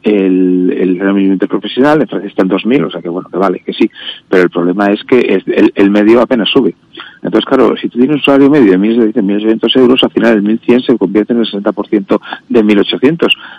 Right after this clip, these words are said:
Pero el problema está en que al final, si seguimos así, va a dar lo mismo formarse, estar capacitado, hacer una carrera, etcétera, porque todo el mundo va a cobrar lo mismo. Porque, claro, el problema está en que los salarios cualificados no suben, que ese es el problema.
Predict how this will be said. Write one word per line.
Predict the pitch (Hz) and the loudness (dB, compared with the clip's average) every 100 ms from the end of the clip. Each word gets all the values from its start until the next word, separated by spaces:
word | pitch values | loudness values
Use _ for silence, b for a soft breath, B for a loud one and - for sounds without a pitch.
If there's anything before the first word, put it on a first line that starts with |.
| _ | _
Pero | - 107 104 - | 0 2 2 0
el | 101 | -2
problema | 95 95 98 | -2 0 0
está | 113 - 135 139 | 0 0 -2 0
en | - 104 | -4 -2
que | 98 | -2
al | |
final, | - 104 127 | 0 -2 -2
si | - | -4
seguimos | 98 95 107 123 | -2 -2 0 -2
así, | 117 139 - B - | 0 0 0 B -4
va | 110 | 0
a | |
dar | 113 117 113 110 | 2 4 2 2
lo | |
mismo | 113 127 120 92 | 2 2 0 -2
formarse, | - 101 107 143 - - 151 156 147 | -2 -2 0 -2 -2 2 4 6 4
estar | - 107 | 2 -2
capacitado, | 120 - 98 98 147 156 147 147 | -2 -2 -2 0 2 4 4 4
hacer | 123 | 0
una | 113 107 | -2 -2
carrera, | 101 135 147 139 | 0 2 2 2
etcétera, | - - 147 156 B B - | 0 -2 -2 -2 B B -6
porque | 107 101 | 0 2
todo | 110 | 2
el | |
mundo | 117 147 | 4 2
va | |
a | |
cobrar | 139 92 87 | 2 0 0
lo | 85 | 0
mismo. | 156 156 - B B _ | 0 -2 -6 B B _
Porque, | - 87 92 | -10 -6 0
claro, | 110 139 | 2 2
el | 98 92 | 0 -2
problema | - 98 110 | 0 0 0
está | - | -2
en | 127 | 0
que | 110 | 2
los | 101 | 0
salarios | - 104 110 | 2 0 2
cualificados | 120 120 123 151 170 | 2 2 2 2 2
no | 143 | 0
suben, | 120 165 98 | 2 2 2
que | 90 | 0
ese | 117 113 | -2 0
es | |
el | 113 | -2
problema. | 90 92 170 | 2 0 0